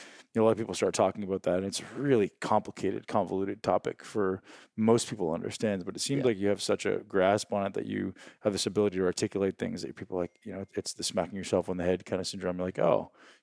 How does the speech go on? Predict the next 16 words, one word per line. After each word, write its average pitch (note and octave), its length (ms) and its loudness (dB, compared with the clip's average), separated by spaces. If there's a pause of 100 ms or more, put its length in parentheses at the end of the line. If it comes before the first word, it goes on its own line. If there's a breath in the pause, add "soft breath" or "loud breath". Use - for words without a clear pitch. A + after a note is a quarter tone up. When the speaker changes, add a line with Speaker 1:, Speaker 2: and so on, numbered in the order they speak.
(120)
Speaker 1:
gosh, - 200 0
why G#2 120 4
hasn't G#2+ 200 0
anybody G2+ 160 0
told F#2+ 200 -2
me F#2+ 60 -4
that F#2 200 -2
before?" - 320 -8
So, G#2 300 0 (400 loud breath)
um, - 260 -2
if - 100 -14
we G3+ 80 -2
could G#3 80 0
talk B2 180 4
a - 40 -6
little A2 100 2